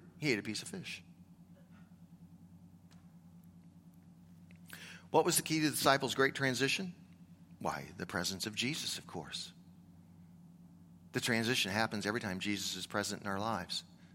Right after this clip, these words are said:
and in our world. With Jesus in their midst, they came face to face with their doubts and their confusion. They became totally confident, confident enough to witness to the things they had seen and touched,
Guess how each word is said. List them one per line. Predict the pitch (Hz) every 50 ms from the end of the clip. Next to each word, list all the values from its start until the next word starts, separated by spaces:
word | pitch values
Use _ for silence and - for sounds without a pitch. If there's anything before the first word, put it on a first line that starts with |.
| - -
and | 101 98
in | 95 95
our | 104 110 110
world. | 113 127 123 101 85 85 - - - - - - - - - - - - - - - - - - - - - - - - - - - - - -
With | 139 147 117
Jesus | 104 - 143 165 180 190 190 170 - 175
in | 170 160
their | 151 139
midst, | 139 156 170 160 - -
they | - 135
came | - - 143 143 139 127
face | - - 135 143 151 -
to | -
face | - - 135 123 123 117 -
with | 113 104
their | 110 104
doubts | 92 104 101 104 113 120 -
and | - 101
their | 101 98
confusion. | 98 107 101 - - 127 131 120 - 85 82 - - - - - - -
They | 117 113
became | 95 120 - - 117 104 98
totally | - 98 - - - - 180 175 175 170 170 170
confident, | - - - 139 135 127 - - - - - - - - - - - - - - - - - - - - - - - -
confident | - - 156 170 185 180 160 156 147 127
enough | 117 110 104 101 95 -
to | - 101
witness | 90 101 131 175 175 - 95 85 - - -
to | - 123
the | 104 113 110
things | - 113 113 127 127 110
they | 117 101
had | 98 95 87
seen | - - - - 131 127 113 98 90 85 87 -
and | - 101 98
touched, | - - - 113 - - - - - -